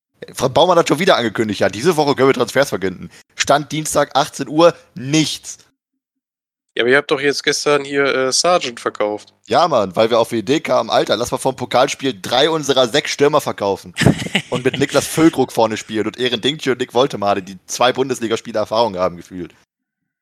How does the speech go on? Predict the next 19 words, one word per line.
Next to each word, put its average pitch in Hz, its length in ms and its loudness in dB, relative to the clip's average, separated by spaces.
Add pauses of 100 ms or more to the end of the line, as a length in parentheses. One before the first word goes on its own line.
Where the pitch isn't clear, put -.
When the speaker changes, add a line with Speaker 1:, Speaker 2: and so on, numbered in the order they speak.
(220)
Speaker 2:
Nick 110 180 -8
Speaker 3:
Ja, - 20 -20
war 107 80 -10
ja 113 40 4
Speaker 2:
Woltemade 123 420 0
Speaker 3:
auch 117 40 -4
Speaker 2:
wird 120 100 -6
Speaker 3:
keine 120 120 -4
Speaker 2:
seine 127 80 -6
Breakout-Season 113 680 -4
Speaker 3:
Bundesliga, - 0 -
da 101 140 -8
kann 95 80 -14
Speaker 2:
haben. 92 100 -20
Speaker 3:
man 110 60 -20
ja 120 100 -20
auch, 135 360 -20
äh 135 280 -20 (1040)
Speaker 1:
Ja, 98 40 0